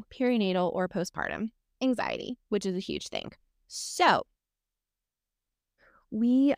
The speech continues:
are in a, an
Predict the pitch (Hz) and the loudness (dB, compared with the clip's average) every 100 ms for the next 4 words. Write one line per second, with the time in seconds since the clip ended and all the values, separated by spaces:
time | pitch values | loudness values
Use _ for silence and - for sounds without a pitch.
0 | - 185 160 - - 123 131 185 - - | 0 -2 0 0 0 0 0 0 -6 -18
1 | - - _ _ _ _ _ _ _ _ | -20 -20 _ _ _ _ _ _ _ _
2 | _ _ _ _ _ _ _ - 214 208 | _ _ _ _ _ _ _ 0 2 2
3 | - 180 165 - - | 0 0 0 0 -2